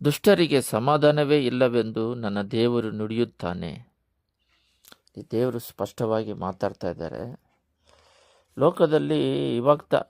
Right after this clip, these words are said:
ಸ್ವಲ್ಪ ವರ್ಷಗಳ, ನಮಗೆ ತಿಳಿದ ಮಟ್ಟಿಗೆ ಒಂದು ಹದಿನೈದು ವರ್ಷ, ಇಪ್ಪತ್ತು ವರ್ಷದ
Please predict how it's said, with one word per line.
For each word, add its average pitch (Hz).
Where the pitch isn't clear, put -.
ಸ್ವಲ್ಪ 135
ವರ್ಷಗಳ, 120
ನಮಗೆ 117
ತಿಳಿದ 120
ಮಟ್ಟಿಗೆ 120
ಒಂದು 113
ಹದಿನೈದು 110
ವರ್ಷ, -
ಇಪ್ಪತ್ತು 107
ವರ್ಷದ 101